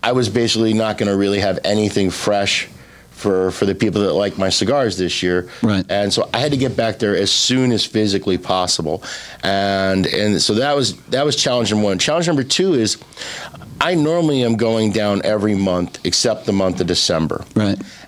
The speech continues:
Speaker 1: And I'm normally going down for about a week of every month, except typically, um, I'll end up spending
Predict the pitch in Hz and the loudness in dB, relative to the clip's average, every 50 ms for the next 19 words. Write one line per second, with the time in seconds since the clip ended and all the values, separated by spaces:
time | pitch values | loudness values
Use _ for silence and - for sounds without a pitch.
0 | - - 92 92 95 95 95 95 95 92 92 90 - - - 104 110 113 120 127 | -4 -2 -2 0 0 0 0 0 0 0 0 -2 -2 -2 -2 0 2 2 2 2
1 | 139 147 131 117 117 117 110 110 101 107 101 101 98 95 - - 101 90 92 95 | 2 2 2 2 2 2 2 0 0 0 0 0 0 0 0 0 0 0 2 2
2 | 95 95 92 98 104 107 101 - - 104 95 98 95 92 95 92 92 87 87 85 | 2 2 2 2 2 2 2 0 0 0 2 2 2 2 2 0 2 2 0 0
3 | 85 85 - - - - - - - - 95 95 - - - - 123 120 120 117 | 0 -2 -4 -6 -12 -20 -20 -10 -6 -4 -2 0 0 0 0 0 0 0 0 -2
4 | - - - - - - 135 127 127 - 123 104 - - 113 113 113 110 110 110 | -6 -8 -6 -4 -2 0 0 0 0 0 -2 -2 0 0 2 2 4 4 4 2
5 | 107 101 101 - - - - - - - - 92 101 104 104 101 - - 107 107 | 2 0 -2 -6 -12 -20 -20 -20 -8 -2 0 2 2 2 2 2 0 2 2 2
6 | 104 107 110 113 110 107 98 - - - - 107 104 104 104 101 98 98 98 95 | 2 2 2 0 0 0 0 -2 -2 0 0 0 0 2 2 2 2 2 2 2
7 | 92 92 90 | 2 0 -2